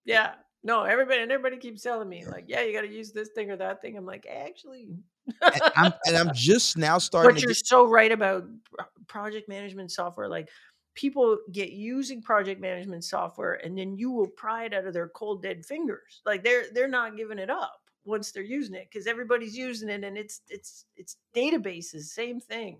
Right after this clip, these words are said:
Speaker 1: right? You got data in the database, it's never going anywhere else.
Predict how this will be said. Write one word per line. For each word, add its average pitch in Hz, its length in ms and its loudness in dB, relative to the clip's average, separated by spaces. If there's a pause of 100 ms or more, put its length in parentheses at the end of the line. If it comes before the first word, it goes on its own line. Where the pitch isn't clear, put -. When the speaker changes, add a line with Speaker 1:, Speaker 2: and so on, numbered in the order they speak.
Speaker 1:
right? 208 320 -8
You 180 60 -12
got 190 200 -8
data 262 260 -6
in 254 120 -4
the 214 80 -12
database, 254 560 -8 (500)
it's - 180 -4
never 262 340 2
going 202 280 -2
anywhere 170 540 -16
else. - 260 -20